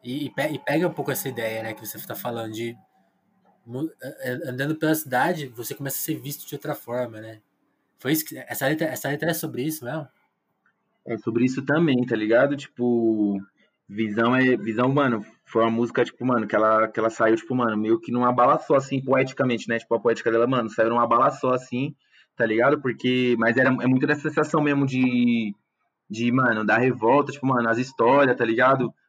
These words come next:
Speaker 2: É... É como se, mano, depois que nós chegamos nessa conclusão, tipo, mano, a visão é como se você, tipo, mano, abrisse um mapa, assim, em cima da mesa e, parça, é alguém,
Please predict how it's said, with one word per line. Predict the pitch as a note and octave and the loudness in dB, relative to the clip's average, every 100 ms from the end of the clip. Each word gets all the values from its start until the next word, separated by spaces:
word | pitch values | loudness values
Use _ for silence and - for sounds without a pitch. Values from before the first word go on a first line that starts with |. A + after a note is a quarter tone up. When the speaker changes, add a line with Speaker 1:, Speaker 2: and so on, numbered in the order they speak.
| _ _ | _ _
Speaker 2:
É... | A2 A2 G#2+ G#2 G2+ G2 - _ _ _ _ _ _ _ - | -2 2 2 2 2 -2 -8 _ _ _ _ _ _ _ -10
É | - | -4
como | B2+ C3+ | 0 0
se, | - C#3 | 2 4
mano, | C3+ C#3 B2+ A#2 | 6 4 2 2
depois | B2 C3+ C#3 | 2 2 2
que | |
nós | D#3 D3+ | 2 0
chegamos | C#3+ C#3 | 2 0
nessa | C3+ | 0
conclusão, | C#3 C3+ C3 | -2 0 -2
tipo, | A#2+ C3+ | -2 0
mano, | B2+ | 0
a | A2+ | 0
visão | A#2 B2+ | 0 0
é | |
como | B2 C3+ | 0 -4
se | C3 | -2
você, | C3 C3+ | -6 -4
tipo, | C#3 - | -6 -2
mano, | C3+ B2+ | 0 2
abrisse | A#2 C3 E3 | 2 0 0
um | |
mapa, | D3 C#3 C#3+ | 2 2 2
assim, | C#3 C3+ | 0 -2
em | |
cima | C3+ C3 | -2 0
da | C3+ | 2
mesa | C3 B2 C#3+ D3 | 2 0 -2 -2
e, | |
parça, | D3+ C3+ - A2+ G#2 - | 0 0 2 -2 -4 -2
é | A2 | 2
alguém, | A#2 A#2 A#2 C3+ F3 | 2 2 0 -2 -2